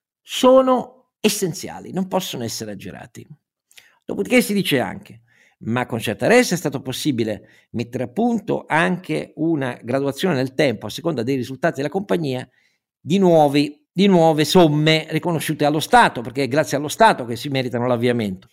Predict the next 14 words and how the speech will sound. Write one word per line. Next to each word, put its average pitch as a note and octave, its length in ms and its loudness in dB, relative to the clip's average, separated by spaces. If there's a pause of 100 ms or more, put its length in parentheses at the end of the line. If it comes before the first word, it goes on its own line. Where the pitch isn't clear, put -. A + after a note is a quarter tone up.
E B3+ 180 6
si - 140 0
dice C4 280 4
pure A3 540 0
che D3+ 200 4
all'atto D3+ 640 4
della C#3+ 220 -2
cessione D#3+ 580 2
della C#3 200 2
quota G3+ 300 4
residia, D3+ 640 0
che - 160 2
diciamo D3 680 2 (100)
è D3+ 300 2